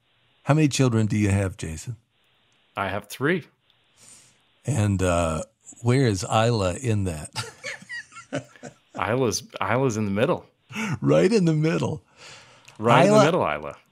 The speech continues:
Speaker 1: you are gonna be, you're gonna be a radio host one of these days, 'cause Isla, you don't know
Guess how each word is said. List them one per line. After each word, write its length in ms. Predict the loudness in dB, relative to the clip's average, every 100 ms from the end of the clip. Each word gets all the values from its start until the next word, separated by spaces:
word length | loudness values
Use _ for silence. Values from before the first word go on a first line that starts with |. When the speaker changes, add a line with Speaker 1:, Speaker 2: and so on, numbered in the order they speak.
| _
Speaker 1:
you 320 | 0 4 6 6
are 140 | 4
gonna 280 | 4 4 2
be, 460 | 2 4 6 4 4
you're 160 | 2
gonna 160 | 4 4
be 160 | 4 4
a 60 |
radio 460 | 4 4 4 4 4
host 320 | 2 -2 -2
one 100 | 0
of 40 |
these 160 | 0 -2
days, 220 | -6 -4
'cause 200 | -2 -2 0
Isla, 240 | 2 4 4
you 200 | 4 4
don't 260 | 4 4
know 540 | 2 6 6 6 2